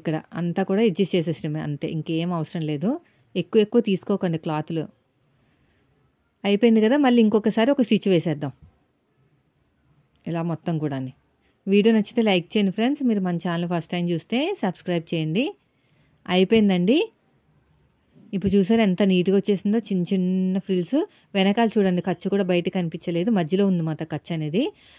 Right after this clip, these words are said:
అయితే ఫ్రంట్ బ్యాక్ కూడా అలాగే చేసేసుకోండి. ఇప్పుడు సైడ్ జాయిన్ చేసేద్దాం. ఎంత బాగుందో చూడండి లుక్ అనేది ఒకసారిగా.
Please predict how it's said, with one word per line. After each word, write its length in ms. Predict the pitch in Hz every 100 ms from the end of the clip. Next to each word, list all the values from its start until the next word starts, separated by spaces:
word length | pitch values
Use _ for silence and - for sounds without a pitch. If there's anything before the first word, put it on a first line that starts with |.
| _
అయితే 240 | 226 220 285 247
ఫ్రంట్ 240 | 208 208 214
బ్యాక్ 180 | 208 196 220
కూడా 120 | 233
అలాగే 260 | 196 185 202 196
చేసేసుకోండి. 560 | 170 175 - 165 175 254
ఇప్పుడు 180 | 247 214
సైడ్ 200 | 214 208 208
జాయిన్ 180 | 214 180
చేసేద్దాం. 340 | 160 147 147 175 170
ఎంత 100 | 175 180
బాగుందో 260 | 170 170 185
చూడండి 320 | 170 165 170 180
లుక్ 160 | 156 175
అనేది 200 | 165 170 175
ఒకసారిగా. 500 | 165 160 156 165